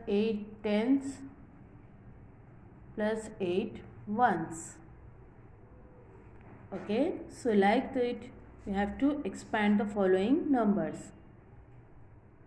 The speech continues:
In the next class, in the next class, I will do the continuation of this exercise.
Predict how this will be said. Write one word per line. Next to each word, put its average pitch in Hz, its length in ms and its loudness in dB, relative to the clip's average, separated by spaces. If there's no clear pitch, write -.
In 226 120 -4
the 233 80 0
next 247 360 -2
class, 269 420 6
in 233 60 -4
the 240 60 0
next 294 300 2
class, 262 380 6
I 226 160 4
will 269 140 6
do 247 100 -2
the 233 140 2
continuation 226 920 -2
of 190 180 -6
this 208 160 -2
exercise. 196 880 -4